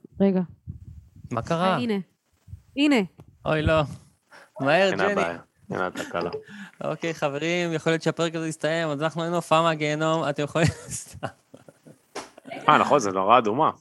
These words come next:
Speaker 3: כן, יש מצב שהפרק הזה יסתיים.
Speaker 2: אני מאמין שהיא תצליח. אוקיי, מי שבספוטיפיי ובאפל, אה, מה שקורה כרגע, ג'ני הלכה לחפש את המטען של המחשב, נראה לי. היא יצאה מהפריים, ראיתי אותה
Speaker 3: היא
Speaker 2: איפשהו
Speaker 3: יצאה
Speaker 2: על
Speaker 3: מהפריים,
Speaker 2: הספה.
Speaker 3: כן. היא רצחה את
Speaker 2: או,
Speaker 3: השכנה
Speaker 2: אה,
Speaker 3: בשביל המתן,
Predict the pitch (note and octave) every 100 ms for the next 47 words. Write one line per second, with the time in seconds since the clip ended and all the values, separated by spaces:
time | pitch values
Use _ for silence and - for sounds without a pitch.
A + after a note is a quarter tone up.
0 | - D3+ A2+ - A#2 B2 B2 C3 B2 A#2+
1 | A2+ - B2+ G2+ - _ _ B2+ B2 A#2
2 | A2 G#2+ A#2+ C3+ C3+ B2+ A2+ - A#2+ A2+
3 | - - B2+ - B2+ A#2 D3+ - F3+ C3
4 | - - D3+ D#3+ - B2+ A#2+ A2+ G#2+ A2
5 | B2 - A2 A2+ A2+ - G#2+ G#2+ A2 B2
6 | - A#2+ B2 A2+ A#2+ A2 G#2+ A#2+ C3 A2
7 | - B2 - - A#2 - G#2+ G2+ - A2
8 | A2+ C#3+ D3 _ _ _ - A2 G#2 G#2
9 | - G#2+ G#2+ A2 A#2 A#2+ C3 D3+ F#3+ _
10 | _ _ _ _ _ A#2 A2 - D3+ F3
11 | C3+ - G#2+ G#2+ B2+ C3 A#2 B2+ B2+ A#2+
12 | G#2+ C3 A#2+ A2 G#2+ G#2+ G#2+ A#2+ B2 C3+
13 | E3 - - G2+ F#2 F2+ _ _ A#2 G2+
14 | G2 A2+ - A#2+ B2 B2 - G2 G#2+ C3
15 | G2+ F2+ G2 F#2 F#2+ -